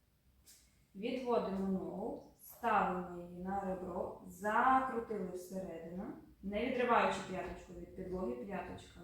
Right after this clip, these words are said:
лежить. І тут дуже активно працює сідничний м'яз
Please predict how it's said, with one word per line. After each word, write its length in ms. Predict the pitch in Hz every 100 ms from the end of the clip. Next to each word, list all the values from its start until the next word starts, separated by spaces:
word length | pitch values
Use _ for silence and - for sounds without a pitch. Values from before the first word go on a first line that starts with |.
| 175
лежить. 400 | 175 185 247 - - - - - - - - - - -
І 100 | 190
тут 240 | 277 254
дуже 280 | 226 247 190
активно 600 | 180 - 196 269 302 254
працює 460 | 202 190 196 214 214
сідничний 840 | - 170 190 208 190 - 175 -
м'яз 280 | 190 233 285